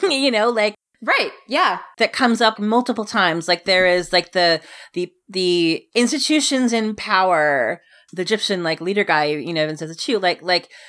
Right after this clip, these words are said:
Speaker 1: no institution is going to protect us. Like, no, there is no societal infrastructure in this world, which is dominated by the magisterium,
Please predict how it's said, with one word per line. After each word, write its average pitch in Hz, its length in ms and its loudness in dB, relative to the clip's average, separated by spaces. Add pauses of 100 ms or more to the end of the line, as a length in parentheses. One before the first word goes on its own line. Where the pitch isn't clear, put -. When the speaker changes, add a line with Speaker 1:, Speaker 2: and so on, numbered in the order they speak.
(140)
Speaker 1:
no 240 460 2
institution 214 800 -2
is 165 180 -2
going 160 300 0
to 165 240 -2
protect - 360 -4
us. - 200 -2
Like, 165 120 -2
no, 214 680 2 (340)
there 208 140 2
is 208 160 -2
no 247 580 2
societal 220 720 0
infrastructure 190 840 -2
in 196 240 0
this 196 240 0
world, 160 400 2
which 147 140 -6
is 156 100 -10
dominated 170 420 2
by 165 140 4
the 165 100 -2
magisterium, 151 1000 -2